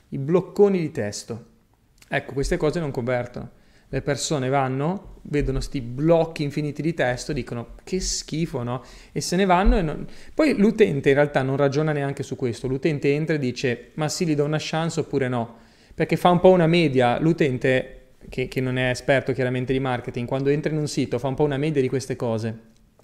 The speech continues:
E nella sua testa dice: "Ma sì, dai, mi convince, non mi convince, vado a vedere, non vado a vedere." Questo è quello che pensa l'utente. Ed è l'esperienza, queste tre cose insieme, che determinano la scelta di rimanere, perché l'obiettivo qua è uno,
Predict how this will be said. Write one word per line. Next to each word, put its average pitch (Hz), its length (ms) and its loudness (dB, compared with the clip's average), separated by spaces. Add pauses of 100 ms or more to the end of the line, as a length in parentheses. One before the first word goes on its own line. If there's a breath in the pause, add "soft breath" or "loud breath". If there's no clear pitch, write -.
(480 soft breath)
E 147 80 -2
nella 151 140 2
sua 170 120 2
testa 165 280 2
dice: 131 300 0
"Ma 240 140 0
sì, 180 200 -4
dai, 151 120 4
mi 135 100 -2
convince, 175 520 0
non 151 120 -2
mi 143 100 -4
convince, 156 600 0 (260 loud breath)
vado 143 180 0
a 160 40 4
vedere, 151 280 4
non 139 140 -2
vado 131 160 2
a 120 40 0
vedere." 123 280 2
Questo 180 240 2
è 143 40 -2
quello 139 160 2
che 135 120 -2
pensa 123 340 -2
l'utente. 120 520 -4 (720 soft breath)
Ed 165 140 2
è 190 80 6
l'esperienza, 196 720 6
queste 170 240 4
tre 175 160 2
cose 190 240 4
insieme, 156 640 4 (560)
che 156 180 4
determinano 165 560 2
la 147 120 2
scelta 156 360 2
di 139 140 0
rimanere, 139 760 0 (380)
perché 147 240 0
l'obiettivo 165 480 6
qua 151 160 2
è 143 60 4
uno, 127 360 0